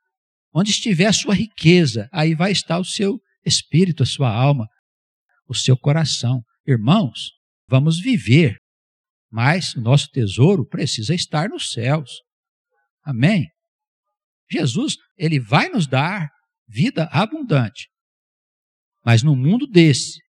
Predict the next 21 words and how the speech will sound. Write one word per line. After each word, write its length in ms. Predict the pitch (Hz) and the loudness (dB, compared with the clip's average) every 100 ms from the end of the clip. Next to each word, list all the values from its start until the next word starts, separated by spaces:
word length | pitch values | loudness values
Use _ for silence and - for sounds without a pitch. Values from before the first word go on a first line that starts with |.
| _ | _
de 140 | 117 | -10
sofrimento, 680 | - 156 190 240 214 175 - _ _ _ _ _ | -2 -2 -2 0 2 2 0 _ _ _ _ _
de 140 | 151 | -10
dores, 520 | - 208 196 120 - - _ | 2 4 4 0 -6 -12 _
de 120 | - 131 | -8 -4
desespero, 760 | 208 240 - - 180 170 101 - _ _ | 0 0 0 2 4 4 2 -10 _ _
nós 160 | 156 135 | 0 2
não 80 | 170 | 2
podemos 460 | 269 269 233 302 | 0 0 -2 -4
viver 360 | 302 214 170 202 | -4 0 2 0
fartamente 800 | - 175 180 - 220 156 190 - | 0 0 0 0 0 0 0 -4
como 240 | 220 349 | -8 -6
se 160 | - 440 440 _ _ _ _ | -6 -6 -6 _ _ _ _
não 240 | - 143 | -4 -2
estivesse 380 | - 160 160 190 | 0 0 0 0
acontecendo 600 | 185 185 214 - 202 285 | -4 0 0 0 -2 -2
nada 380 | 269 262 370 269 | -2 0 0 -2
com 200 | 254 226 | 0 0
o 40 | |
mundo, 320 | 190 247 381 | 2 -2 -4
irmãos. 400 | 320 247 156 101 | -2 0 0 0